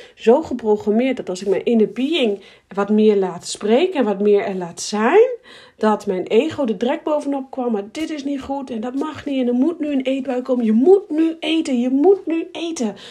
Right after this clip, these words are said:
Er moet gepropt worden." En nou, met deze frustratie, zoals ik het nu zeg, zo gebeurde het ook jaren geleden. Totdat ik dus steeds meer, eh, mijn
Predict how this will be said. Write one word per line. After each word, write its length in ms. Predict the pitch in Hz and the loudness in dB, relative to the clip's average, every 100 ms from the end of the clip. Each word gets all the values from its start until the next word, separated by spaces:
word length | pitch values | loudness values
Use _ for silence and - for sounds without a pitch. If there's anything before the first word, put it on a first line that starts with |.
| - - | -10 0
Er 120 | 233 | 2
moet 400 | 262 339 349 - | 2 0 -4 -12
gepropt 680 | - 254 - 294 302 294 294 | -8 -8 -6 -4 -2 -2 -2
worden." 480 | 240 247 233 220 - | -4 -2 -4 -6 -4
En 300 | 214 214 214 - - - - _ | -2 -2 -6 -18 -20 -20 -20 _
nou, 240 | - 214 226 | -6 -4 0
met 100 | 220 | 2
deze 220 | 277 285 | 0 -4
frustratie, 640 | - 262 - 294 349 - 262 | -8 -8 -6 -8 -10 -8 -6
zoals 180 | 285 | -6
ik 100 | 269 | -6
het 100 | 240 | -4
nu 120 | 233 226 | -2 -2
zeg, 240 | 294 294 | -2 -2
zo 140 | 240 | -2
gebeurde 640 | 226 202 175 240 370 349 214 | 0 -4 -4 0 0 2 0
het 180 | 190 196 | -2 -6
ook 180 | 190 190 | -8 -8
jaren 420 | 196 196 202 196 | -10 -10 -14 -16
geleden. 720 | - 202 196 202 214 233 226 _ - - _ - - - | -12 -10 -10 -10 -12 -14 -18 _ -20 -20 _ -20 -20 -12
Totdat 340 | - 480 403 233 | -2 2 4 4
ik 200 | 226 226 | 2 0
dus 160 | 233 | -6
steeds 460 | - 311 359 440 - | -4 -2 -2 -2 -2
meer, 560 | 226 196 190 190 226 302 - _ _ _ _ - | 0 0 -2 -4 -6 -8 -14 _ _ _ _ -10
eh, 380 | 226 202 196 196 | -8 -6 -8 -4
mijn 200 | 208 | -4